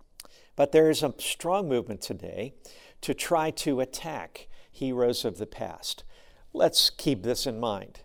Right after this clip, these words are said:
There has never been a perfect human except one.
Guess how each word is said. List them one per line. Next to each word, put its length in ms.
There 220
has 300
never 560
been 720
a 200
perfect 640
human 560
except 560
one. 480